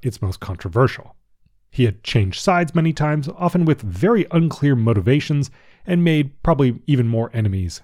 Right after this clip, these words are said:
than friends. Garvanov was also dead. And recall, he was highly educated and was that original founder of the Bulgarian Secret Revolutionary Brotherhood,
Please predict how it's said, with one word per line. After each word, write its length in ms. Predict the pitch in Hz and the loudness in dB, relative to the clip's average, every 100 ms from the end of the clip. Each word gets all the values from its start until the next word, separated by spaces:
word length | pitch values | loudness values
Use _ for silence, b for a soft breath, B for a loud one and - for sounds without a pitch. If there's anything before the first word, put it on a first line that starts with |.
| _ - | _ -8
than 180 | 82 | -8
friends. 540 | 78 - 123 95 90 - _ _ _ _ _ _ _ _ _ _ _ - | -8 -4 -4 -6 -14 -20 _ _ _ _ _ _ _ _ _ _ _ -2
Garvanov 520 | 117 101 98 107 - | 0 2 0 -2 -2
was 120 | 123 | 0
also 280 | 127 113 123 | 2 2 -2
dead. 400 | 104 104 107 - _ _ - | -4 -10 -12 -20 _ _ -2
And 120 | 131 | 0
recall, 320 | 147 175 170 | 2 2 4
he 100 | 147 | 4
was 180 | 240 185 B B B | 2 0 B B B
highly 420 | - 285 262 - | -2 0 0 0
educated 640 | 170 156 - 113 - 147 | 0 0 -4 -6 -8 -6
and 260 | 156 131 131 | 0 0 2
was 160 | 135 127 | 2 2
that 200 | 147 - | 0 0
original 360 | 131 156 170 | 0 2 0
founder 400 | - 123 120 139 | 0 0 0 0
of 100 | 139 | 0
the 60 | 117 | -2
Bulgarian 520 | 101 92 107 131 127 | -4 -2 0 0 0
Secret 320 | - - 139 | -4 -6 -2
Revolutionary 500 | 117 113 117 - 104 | 0 2 0 0 -2
Brotherhood, 640 | 90 123 151 143 190 196 | 0 2 2 2 2 0